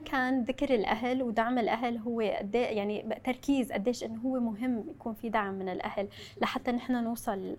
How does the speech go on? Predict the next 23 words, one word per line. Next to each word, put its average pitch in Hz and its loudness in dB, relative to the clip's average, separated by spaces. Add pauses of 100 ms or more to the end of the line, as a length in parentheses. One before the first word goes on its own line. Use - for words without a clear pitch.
لل-، 214 0
ل-، 202 -2
لمكان 233 0
مثل 240 0
اللي 208 0
أنت 202 -6
وصلتي 214 -4
له. 202 0 (840)
هلا 262 8
أنا 277 8
بدي 262 4
أسألك 285 6
كمان 240 0
عن، 214 -2 (500)
آم، 208 2 (260)
عن، 233 4
يعني 262 6
أنت 330 8
جربتي 320 8
كتير، 220 0 (200)
آه، 240 8 (360)
<laughs> - -4
آم، 220 8